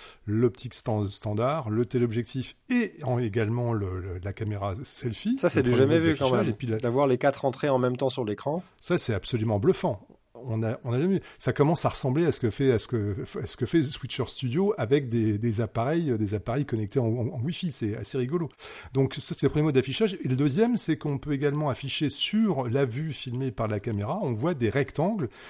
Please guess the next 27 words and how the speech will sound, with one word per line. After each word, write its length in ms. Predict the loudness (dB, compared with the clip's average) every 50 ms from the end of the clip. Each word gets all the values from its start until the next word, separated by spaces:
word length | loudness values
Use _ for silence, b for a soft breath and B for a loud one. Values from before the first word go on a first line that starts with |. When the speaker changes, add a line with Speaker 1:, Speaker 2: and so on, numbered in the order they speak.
| B B B
Speaker 1:
qui 140 | -10 -6 -4
simulent, 480 | -4 -2 0 0 2 2 4 2 2
qui 140 | 0 -4 -2
peuvent 160 | 0 0 0
simuler 480 | 0 -2 -4 -2 -2 0 2 2 2 2
les, 300 | 2 2 2 2 2 0
les, 260 | 0 -2 -2 -2 -2
les 160 | -2 -2 -4
quatre, 400 | -2 -2 -2 -2 -2 -2 -4 -6
enfin, 140 | -4 -4 -6
pardon, 320 | -4 -2 -2 -2 0 -2 -2
les 80 | -4
trois 260 | -4 -2 0 2 2
affichages 520 | 2 0 0 -4 -4 0 0 2 2 4 2
des, 340 | 2 2 2 0 0 0 -2
des, 260 | -2 -2 -2 -2 -4
des, 380 | -4 -4 -4 -4 -6 -6 -8
des, 400 | -10 -8 -4 -4 -4 -2 -4 -6 -8 -8 -8
des 100 | -8 -4
caméras, 440 | -4 -4 -4 -2 -4 -4 -4 -6 -6 B B B B B -6
grand 260 | -4 -2 -2 -2 0 0
angle, 320 | 0 0 0 0 -2 -4 -2
euh, 240 | -2 -2 -2 -2 -4 -4
optique 240 | -6 -6 -6 -8 -10
standard 400 | -8 -4 -2 0 0 0 0 0
et, 140 | 0 -2 -2
et, 80 | -6